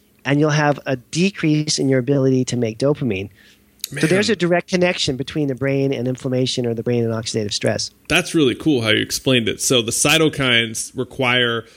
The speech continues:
Speaker 2: um, the same amino acids that our brain feel-good chemicals or neurotransmitters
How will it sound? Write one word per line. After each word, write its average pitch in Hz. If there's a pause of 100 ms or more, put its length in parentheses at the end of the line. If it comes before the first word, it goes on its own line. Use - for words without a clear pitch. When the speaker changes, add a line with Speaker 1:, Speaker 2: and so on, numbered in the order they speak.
(440)
Speaker 2:
um, 98
the 127
same 143
amino 131
acids 110 (300)
that 113 (100)
our 101 (280)
brain 127
feel-good 127
chemicals 110
or 104
neurotransmitters 113